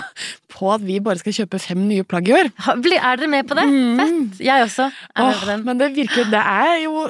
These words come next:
Speaker 1: jeg har jo aldri hatt mer lyst på nye ting.
Speaker 2: Nei, men du kan kjøpe uendelig mye brukt. Jeg tipper
Speaker 1: Ja.
Speaker 2: det kommer til å endre seg hvis det blir en, eh,
Speaker 1: Ja.
Speaker 2: ny runde, men så det er jo bare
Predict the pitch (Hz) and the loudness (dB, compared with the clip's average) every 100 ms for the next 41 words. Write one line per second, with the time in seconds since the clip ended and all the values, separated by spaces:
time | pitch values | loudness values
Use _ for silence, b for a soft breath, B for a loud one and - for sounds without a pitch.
0 | - 254 233 226 220 247 269 170 175 185 | -4 0 2 2 0 2 0 0 0 -2
1 | - 175 175 156 - 180 160 247 320 220 | -2 -2 -2 -4 -4 -4 -2 0 2 2
2 | 226 254 269 294 277 220 294 233 - 269 | 2 2 4 2 2 2 2 2 0 0
3 | - 220 196 185 247 269 247 262 311 - | 2 2 2 2 2 4 4 2 2 2
4 | 247 254 226 180 185 170 175 147 143 196 | 4 4 2 0 -2 -2 -4 -6 -4 -2
5 | 247 208 202 175 175 165 165 160 - 285 | -2 -4 -6 -2 0 0 0 2 2 2
6 | 165 165 165 160 247 254 247 240 226 185 | 0 -2 -4 -4 -2 -2 -2 -2 -4 -8
7 | - - 202 - 226 202 - _ 165 156 | -14 -16 -16 -8 -4 -4 -6 _ -2 0
8 | 208 262 226 240 196 180 | 0 -2 0 0 0 -2